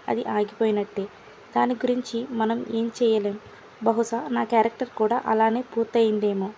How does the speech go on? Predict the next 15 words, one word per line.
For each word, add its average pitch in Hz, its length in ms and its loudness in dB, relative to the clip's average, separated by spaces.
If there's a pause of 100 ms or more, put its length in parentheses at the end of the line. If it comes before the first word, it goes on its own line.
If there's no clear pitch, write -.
(1200)
కాకపోతే 240 640 -4
నాకు 226 420 -4 (100)
వేరే 226 280 4
సీరియల్ 233 460 -2
ఆఫర్ 208 240 -2
కూడా 220 280 0
వచ్చింది. 196 500 -6 (440)
అయితే 233 360 0 (180)
ఆ 226 80 4
సీరియల్ 254 380 0
గురించి 226 600 0
నేను 226 260 -2
ఈ 226 120 -2
వదులుకోలేదు. 214 720 0 (600)
తెలుగులో 247 500 2